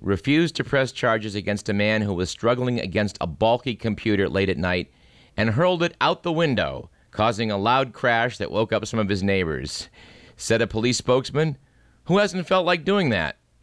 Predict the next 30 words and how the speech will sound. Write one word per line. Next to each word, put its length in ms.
And 180
we 100
agree, 260
pressing 340
charges 400
would 160
have 120
been 240
wrong. 560
Last 480
week, 220
on 140
the 60
other 120
hand, 240
was 140
a 40
decidedly 1000
bad 400
week 340
for 240
users 680
of 280
public 560
toilets 720
after 360
the 140
Kimberly-Clark 1000
Corporation 760
unveiled 560